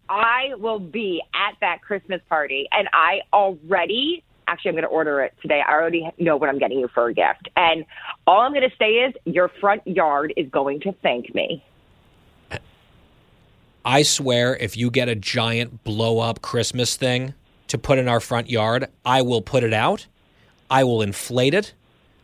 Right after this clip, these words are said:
Speaker 2: I will borrow a friend's firearm, and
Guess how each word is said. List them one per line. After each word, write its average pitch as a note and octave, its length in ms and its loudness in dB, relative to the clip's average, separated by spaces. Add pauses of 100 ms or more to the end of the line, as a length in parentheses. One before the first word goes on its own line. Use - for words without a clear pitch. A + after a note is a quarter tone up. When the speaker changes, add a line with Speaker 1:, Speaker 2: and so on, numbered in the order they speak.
Speaker 2:
I B2+ 100 2
will A#2 160 2
borrow C3+ 560 4
a C#3+ 160 -2
friend's C3 720 -2 (460)
firearm, A2 880 0 (580)
and C3 160 0